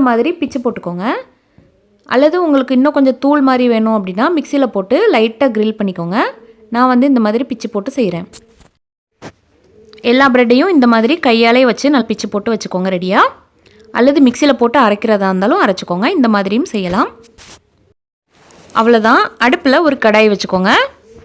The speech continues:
கடாய் வச்சுட்டு தேவையான அளவுக்கு நெய் ஊத்திக்கலாம். நெய் ஊத்திட்டு முந்திரி, திராட்சையை வந்து நம்ம ஃபஸ்ட்டு வறுத்து தனியா எடுத்து வச்சுக்கலாம். நெய் நல்லா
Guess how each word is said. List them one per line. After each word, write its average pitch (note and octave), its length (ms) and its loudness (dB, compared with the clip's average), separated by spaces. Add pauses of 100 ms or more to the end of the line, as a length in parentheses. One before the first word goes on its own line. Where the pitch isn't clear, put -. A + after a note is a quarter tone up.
(160)
கடாய் C#4+ 260 2
வச்சுட்டு B3 300 -2 (140)
தேவையான B3+ 420 4
அளவுக்கு G3+ 300 0 (120)
நெய் G#3+ 220 2
ஊத்திக்கலாம். F#3 440 -2 (640)
நெய் C4+ 120 2 (100)
ஊத்திட்டு A#3+ 340 -2
முந்திரி, B3+ 320 4 (120)
திராட்சையை G#3 420 2
வந்து G3 180 0
நம்ம B3+ 160 4
ஃபஸ்ட்டு - 400 -2
வறுத்து F#3+ 320 -2 (140)
தனியா G3+ 260 0
எடுத்து F#3+ 220 -2
வச்சுக்கலாம். A3 460 -2 (3500)
நெய் D4+ 240 4
நல்லா A#3+ 180 2